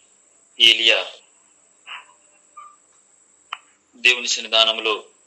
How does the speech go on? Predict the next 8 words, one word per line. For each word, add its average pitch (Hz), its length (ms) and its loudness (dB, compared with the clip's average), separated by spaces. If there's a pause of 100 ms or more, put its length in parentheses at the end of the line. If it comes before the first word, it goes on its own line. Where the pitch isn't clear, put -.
(580)
వారిని 120 200 -2
పిలుస్తా 113 460 -2
ఉన్నాడు. 98 360 -8 (500)
యెజబేలును, 120 640 2 (1400)
యెజబేలు 165 400 2
పోషిస్తున్నటువంటి 120 800 -4
బయలు 110 280 4
ప్రవక్తలను 110 640 -6